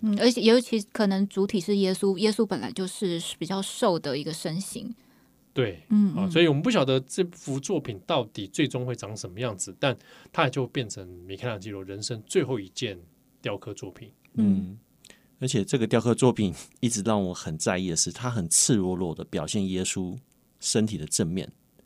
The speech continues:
Speaker 1: 嗯，嗯，嗯。
Speaker 3: 像是甚至我们可以隐约看得出来，他好像有想要雕刻出生殖器官的部分。
Speaker 2: 这个在过去耶稣像很少。
Speaker 3: 很，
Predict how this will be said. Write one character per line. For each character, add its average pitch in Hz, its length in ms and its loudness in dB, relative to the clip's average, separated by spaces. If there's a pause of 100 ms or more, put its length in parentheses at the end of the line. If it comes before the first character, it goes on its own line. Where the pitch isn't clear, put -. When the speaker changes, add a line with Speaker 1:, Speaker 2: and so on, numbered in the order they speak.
Speaker 1:
嗯， 220 300 6
嗯， 190 300 0
嗯。 196 40 -2
Speaker 3:
像 151 160 4
是 127 340 4
甚 - 220 4
至 127 140 4
我 98 100 6
们 90 140 0
可 110 140 2
以 101 220 2
隐 90 160 -2
约 98 180 2
看 107 220 0
得 90 80 0
出 95 180 -2
来， 80 100 -2
他 117 140 -6
好 - 260 -4
像 104 240 0
有 85 160 -4
想 87 160 -2
要 87 60 -4
雕 90 220 -2
刻 92 240 -4
出 87 300 -6 (220)
生 - 240 2
殖 92 100 0
器 95 180 2
官 82 180 -2
的 82 60 -4
部 82 180 -6
分。 - 180 -10 (540)
Speaker 2:
这 - 140 -2
个 123 120 -2
在 117 300 -2
过 131 140 -2
去 131 120 -2
耶 120 60 2
稣 120 120 -4
像 117 160 -2
很 101 280 -8
少。 101 280 -4 (280)
Speaker 3:
很， 90 260 -4